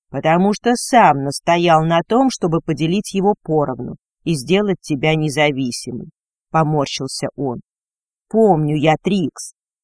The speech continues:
но я всё-таки надеюсь на твоё благоразумие». «Когда это я вела себя неразумно? Я же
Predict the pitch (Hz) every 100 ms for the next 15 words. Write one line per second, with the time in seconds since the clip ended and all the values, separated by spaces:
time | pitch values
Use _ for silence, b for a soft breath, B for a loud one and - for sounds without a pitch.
0 | _ _ 233 254 247 214 - 202 165 -
1 | 165 160 135 165 226 190 165 147 147 151
2 | 147 131 151 147 147 143 139 131 120 -
3 | _ _ _ _ _ _ _ 339 359 381
4 | 330 175 196 196 202 254 220 - 190 190
5 | 196 214 277 240 214 135 120 - _ -
6 | 277 330 202 156